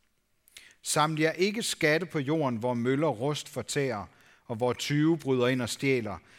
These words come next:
men saml jer skatte i himlen, hvor hverken møl eller rust fortærer, og hvor tyve ikke bryder ind og stjæler. For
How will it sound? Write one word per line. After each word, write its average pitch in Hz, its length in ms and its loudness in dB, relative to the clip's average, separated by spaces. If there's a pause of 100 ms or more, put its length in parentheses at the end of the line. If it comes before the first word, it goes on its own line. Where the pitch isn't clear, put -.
(140)
men 127 200 0
saml 123 340 0
jer 120 100 2
skatte 156 420 0
i 127 100 -2
himlen, 131 540 -4 (360)
hvor 107 420 -4
hverken 139 680 -2
møl 143 440 -4
eller 117 180 -6
rust 110 420 -6
fortærer, 110 520 -6 (500)
og 127 100 -6
hvor 123 160 -2
tyve 170 480 0
ikke 147 160 -2
bryder 131 260 0
ind 127 240 -2
og 107 120 -12
stjæler. 98 460 -8 (680)
For 113 320 -6